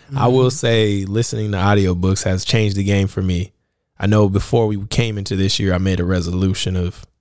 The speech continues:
Speaker 1: reading at least a book a month,
Speaker 2: Mm-hmm.
Speaker 1: which was a total of twelve.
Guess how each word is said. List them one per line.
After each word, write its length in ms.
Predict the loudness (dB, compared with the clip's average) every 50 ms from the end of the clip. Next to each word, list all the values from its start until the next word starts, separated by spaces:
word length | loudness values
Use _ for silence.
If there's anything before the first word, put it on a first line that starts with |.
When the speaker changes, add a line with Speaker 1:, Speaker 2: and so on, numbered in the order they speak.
| _ _ _ _
Speaker 1:
reading 360 | -4 0 0 2 2 0 -2
at 100 | -2 -2
least 200 | -2 -2 -2 -2
a 60 | -4
book 220 | -4 -2 -4 -4 -4
a 60 | -6
month, 380 | -6 -4 -4 -6 -8 -10 -14 -20 _ _ _ _ _ -10
Speaker 2:
Mm-hmm. 500 | -8 -6 -6 -6 -6 -8 -10 -10 -12 -12
Speaker 1:
which 200 | -10 -12 -10 -10
was 160 | -10 -8 -8
a 60 | -8
total 300 | -4 -2 -2 -2 -2 -4
of 100 | -8 -12
twelve. 480 | -6 -2 0 0 0 0 -2 -6 -8 -12